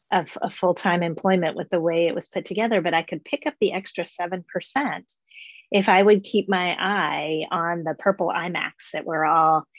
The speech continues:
in this other <laughs> room. And I said, "Sure," because I had been on the literary magazine in college and I knew a little bit about PageMaker, and that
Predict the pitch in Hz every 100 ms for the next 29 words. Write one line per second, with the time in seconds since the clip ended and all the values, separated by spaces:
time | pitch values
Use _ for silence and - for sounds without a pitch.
0 | - - - 185 175 175 160 - 170 175
1 | 202 285 220 208 208 - _ - 220 220
2 | 220 208 208 - - - - 233 - 285
3 | - - - 165 165 277 370 208 226 208
4 | 170 170 180 208 170 185 175 175 170 170
5 | 165 165 175 170 170 170 170 175 170 165
6 | 156 151 190 180 170 170 165 165 170 170
7 | 165 160 - 180 160 156 156 190 156 170
8 | 170